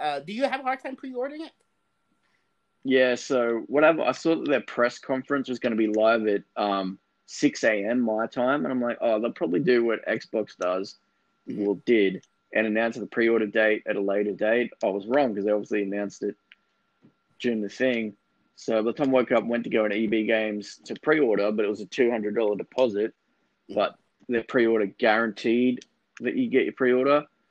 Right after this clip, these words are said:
Speaker 2: whereas, uh, J B Hi-Fi, which is basically the equivalent of Best Buy here, had a fifty dollar deposit, but they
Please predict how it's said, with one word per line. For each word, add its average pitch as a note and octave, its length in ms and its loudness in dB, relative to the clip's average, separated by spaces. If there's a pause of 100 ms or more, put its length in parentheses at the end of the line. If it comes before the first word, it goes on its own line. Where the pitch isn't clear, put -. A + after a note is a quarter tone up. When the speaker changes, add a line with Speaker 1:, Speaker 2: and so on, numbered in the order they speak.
(280)
Speaker 2:
whereas, A2 320 0
uh, G2 200 0
J B2 280 2
B A#2+ 120 2
Hi-Fi, A2+ 500 2
which G#2 180 -4
is G2+ 120 -10
basically G#2 420 0
the F#2+ 60 -4
equivalent G2+ 400 -2
of F#2 120 -12
Best G2+ 240 -4
Buy F#2+ 220 -2
here, F#2+ 240 -2 (480)
had A2+ 80 0
a A2 60 -2
fifty C3+ 320 2
dollar A2+ 240 2
deposit, G2+ 420 -4
but G2+ 120 -4
they G2 200 -2